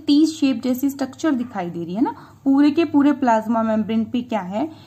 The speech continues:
टी shape की structure present है, यहाँ पे ट्यूब लाइक structure present है। ठीक है, इन ट्यूब लाइक structures को, जो कि plasma membrane पे present होती है, इनको हम क्या बोलेंगे, टी tubules। ठीक है, Muscle cell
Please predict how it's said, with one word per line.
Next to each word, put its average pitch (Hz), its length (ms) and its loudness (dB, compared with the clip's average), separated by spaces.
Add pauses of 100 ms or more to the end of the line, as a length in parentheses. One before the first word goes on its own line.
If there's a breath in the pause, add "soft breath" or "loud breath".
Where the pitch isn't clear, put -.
(440 loud breath)
टी 294 240 6
shape 254 460 0
की 302 100 4
structure 302 520 -2
present 196 580 -6
है, 254 80 0
यहाँ 233 340 0
पे 294 80 2
ट्यूब 302 420 4
लाइक 294 260 4
structure 277 500 -4
present 175 540 -8
है। 180 160 -20
ठीक 294 180 -8
है, 349 80 -2 (520 loud breath)
इन 381 280 2
ट्यूब 339 300 4
लाइक 359 220 2
structures 247 600 -6
को, 220 360 -8 (140)
जो 226 100 -6
कि 285 160 2
plasma 262 540 4
membrane 285 480 6
पे 302 160 0
present 254 600 0
होती 214 360 -8
है, 202 280 -2
इनको 285 280 4
हम 277 240 4
क्या 262 220 -2
बोलेंगे, 202 460 -4
टी 294 360 2 (140)
tubules। 196 640 -6 (360)
ठीक 285 180 -2
है, 294 100 -2 (1120 soft breath)
Muscle 240 400 0
cell 240 280 0